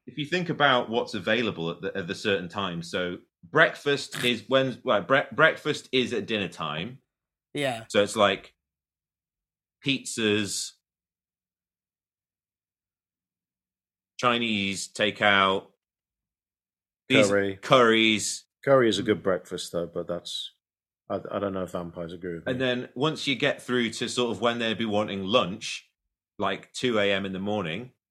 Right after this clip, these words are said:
Speaker 1: it's only kebabs
Speaker 2: Yeah.
Speaker 1: that are available.
Speaker 2: Yeah.
Speaker 3: Or the blood of the sleeping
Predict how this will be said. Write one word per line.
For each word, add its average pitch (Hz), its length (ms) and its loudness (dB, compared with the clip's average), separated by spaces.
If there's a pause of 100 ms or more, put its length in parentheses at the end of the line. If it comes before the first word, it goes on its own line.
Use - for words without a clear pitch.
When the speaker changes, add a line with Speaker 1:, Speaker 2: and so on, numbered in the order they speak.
(100)
Speaker 1:
it's - 180 -10 (200)
only 127 420 4
kebabs 110 680 -2 (1400)
Speaker 2:
Yeah. 151 460 2
Speaker 1:
that 92 100 0
are 92 40 -2
available. 90 720 -2 (380)
Speaker 2:
Yeah. 143 420 -2 (720)
Speaker 3:
Or 104 540 4 (380)
the 117 60 -8
blood 101 300 2
of 92 340 -6 (580)
the 104 60 -14
sleeping 98 720 -2